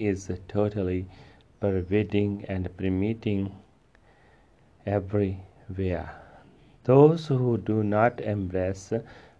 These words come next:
love for the Lord, all siblings of destiny, always die crying out in pain. Grasping hold of the hem of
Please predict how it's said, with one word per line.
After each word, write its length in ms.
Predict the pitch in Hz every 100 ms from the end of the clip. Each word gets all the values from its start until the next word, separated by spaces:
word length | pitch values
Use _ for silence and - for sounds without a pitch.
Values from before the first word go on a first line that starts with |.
| -
love 340 | 101 104 113 - -
for 280 | 104 95
the 160 | 92 95
Lord, 600 | 92 95 107 98 90 104 - -
all 300 | 104 98 95
siblings 600 | - 101 104 117 117 110
of 180 | 92 95
destiny, 540 | 92 95 - 104 110 - - - _
always 540 | 92 104 113 123 120 -
die 340 | 98 90 92
crying 540 | 90 98 90 92 107 117
out 380 | 95 90 90 -
in 220 | 87 78 -
pain. 420 | 92 87 78 71 - - - _ _ _ _ -
Grasping 640 | 101 107 110 - 135 139
hold 500 | 147 110 104 101 98 -
of 320 | 101 92 - -
the 340 | 95 87 87 92 - _ -
hem 380 | - 101 101 107
of 320 | - 92